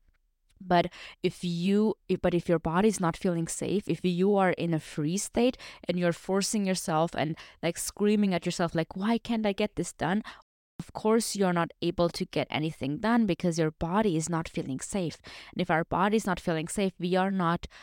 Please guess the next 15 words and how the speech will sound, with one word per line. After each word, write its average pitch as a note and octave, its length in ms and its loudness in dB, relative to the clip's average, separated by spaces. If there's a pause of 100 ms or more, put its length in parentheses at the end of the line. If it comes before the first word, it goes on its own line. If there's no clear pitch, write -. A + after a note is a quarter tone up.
(880)
our G3 300 4
mental F#3+ 640 2
and F3+ 240 0
body's F3 340 2
capacity G3 680 -2
to - 220 -4
thrive F3 640 2 (360)
is F3+ 160 -2
not E3+ 280 2
at E3 120 -2
its - 260 -4
fullest. D3 420 -2
And E3+ 120 -4
we D#3+ 100 -2 (180)
first G3+ 380 2